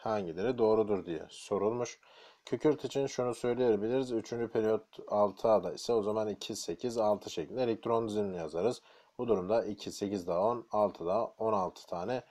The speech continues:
e, proton sayısı vardır. K sembolü değil, S sembolüyle ifade ederiz. Bu ifade yanlış olmuş. İki hakkında katman elektron dağılımı iki, sekiz, üç demiş. Hayır, iki, sekiz, altı şeklinde olması gerekir.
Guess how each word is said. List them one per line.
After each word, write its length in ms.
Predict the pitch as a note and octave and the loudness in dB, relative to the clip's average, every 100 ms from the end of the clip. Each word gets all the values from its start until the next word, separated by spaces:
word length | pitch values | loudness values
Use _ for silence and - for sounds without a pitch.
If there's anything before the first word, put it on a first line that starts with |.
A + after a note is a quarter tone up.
| _ _ _ | _ _ _
e, 120 | F#2+ F#2+ | -10 -2
proton 400 | A#2+ G#2+ G2+ F2 | 2 2 0 -6
sayısı 380 | - F#2 - | -6 -6 0
vardır. 320 | B2+ F#2+ - - | 4 4 2 0
K 220 | - B2+ | 6 6
sembolü 480 | - C3 B2+ B2 B2 | 6 0 0 -2 0
değil, 220 | A#2+ A#2+ | 0 0
S 300 | A2+ - A2+ | -2 2 2
sembolüyle 580 | G#2+ A2+ A2 G#2+ A2 G2+ | 4 -2 0 0 0 -2
ifade 360 | F2 G2 F#2 F2 | -2 -2 -2 -2
ederiz. 360 | F#2+ A#2 A2 | -2 -2 -2
Bu 120 | G#2+ | 0
ifade 460 | G2+ - F#2 E2+ - - | 0 0 -2 -2 -6 -12
yanlış 480 | G2 F#2+ E2+ D#2+ - | -6 -4 -4 -8 -12
olmuş. 340 | C#2+ E2 - - - - _ | -10 -8 -8 -10 -20 -20 _
İki 320 | F2 - - C3+ | -16 -8 4 4
hakkında 280 | C3 C#3+ | 4 -2
katman 360 | C#3 B2+ B2+ B2+ | 4 4 4 -2
elektron 360 | A#2+ C3 B2+ B2 | -2 -2 0 2
dağılımı 280 | A#2+ B2 | 2 2
iki, 180 | A#2+ - | -2 -6
sekiz, 300 | - A2 A#2 | -4 -4 -4
üç 200 | A#2+ - | -4 -2
demiş. 320 | G2+ A#2+ - | -2 -2 -2
Hayır, 280 | A2+ G#2 A2 | 0 2 2
iki, 280 | G2 - A2 | -2 -8 -10
sekiz, 400 | - F2+ - A#2 | -6 -6 -4 0
altı 320 | G#2+ G#2 - | 4 4 2
şeklinde 300 | - G2 - | -6 -8 -6
olması 380 | F2 F2 D#2+ - | -6 -6 -10 -8
gerekir. 480 | E2+ G#2+ A2+ A#2+ | -2 0 0 -2